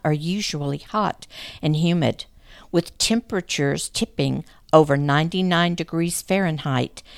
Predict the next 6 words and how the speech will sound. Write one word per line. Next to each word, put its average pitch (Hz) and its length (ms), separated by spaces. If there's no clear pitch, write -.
Nasty 202 560
moods 180 500
also 135 540
tend 123 320
to 135 100
simmer. 113 480